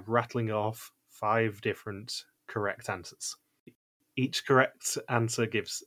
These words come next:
Thomas a ten-second penalty, but as soon as they name one incorrect cyclist, he can start moving again.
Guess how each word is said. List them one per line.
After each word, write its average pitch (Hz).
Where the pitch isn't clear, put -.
Thomas 104
a 101
ten-second 101
penalty, 139
but 113
as 95
soon 101
as 95
they 104
name 98
one 117
incorrect 113
cyclist, 110
he 101
can 98
start 95
moving 107
again. 98